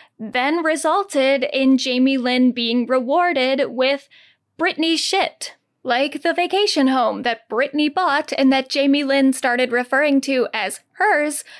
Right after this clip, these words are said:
after Brittany got put into the conservatorship, and Jamie Lynn started, like, posting Instagram photos from that house that was not hers. So, you know, from Jamie Lynn's perspective, saying "Stop fighting"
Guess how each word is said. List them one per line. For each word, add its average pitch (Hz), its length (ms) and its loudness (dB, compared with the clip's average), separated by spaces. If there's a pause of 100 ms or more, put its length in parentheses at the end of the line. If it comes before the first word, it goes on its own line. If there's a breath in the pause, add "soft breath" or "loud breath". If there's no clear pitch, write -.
(140 loud breath)
after 262 400 -2
Brittany 262 320 -2
got 247 240 -2
put 262 100 0
into 254 240 2
the 262 80 0
conservatorship, 262 920 -2 (120)
and 190 220 -4
Jamie 208 340 -2
Lynn 254 240 2
started, 247 380 -2
like, 254 260 -2
posting 302 460 0
Instagram 285 580 -4
photos 208 480 0 (380 loud breath)
from 220 260 0
that 269 220 0
house 262 500 -4 (300)
that 185 220 -6
was 185 200 -4
not 196 220 -2
hers. 196 560 -4 (300)
So, 349 140 -2
you 349 140 -2
know, 262 240 0
from 285 280 0
Jamie 294 300 0
Lynn's 285 300 0
perspective, 262 760 -4 (300 loud breath)
saying 339 520 0
"Stop 294 420 -4
fighting" 320 580 -2